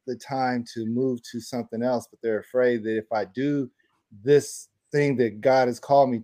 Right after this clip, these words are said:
to, or that I have this dream, this vision that I wanna do, um, if I fail, then,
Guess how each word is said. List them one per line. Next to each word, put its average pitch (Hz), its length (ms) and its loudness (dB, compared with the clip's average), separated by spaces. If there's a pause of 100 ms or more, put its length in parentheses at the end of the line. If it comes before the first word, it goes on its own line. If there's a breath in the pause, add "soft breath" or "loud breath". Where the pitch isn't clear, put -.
to, 123 180 0
or 113 80 2
that 117 160 -4
I 127 100 -2
have 131 180 0
this 120 180 -4
dream, 139 340 0
this 120 180 -4
vision 127 340 0
that 113 100 -6
I 113 80 -2
wanna 117 300 -2
do, 120 340 -2 (600)
um, 120 420 2 (200)
if 135 180 -2
I 123 140 6
fail, 127 640 8 (540)
then, 127 680 0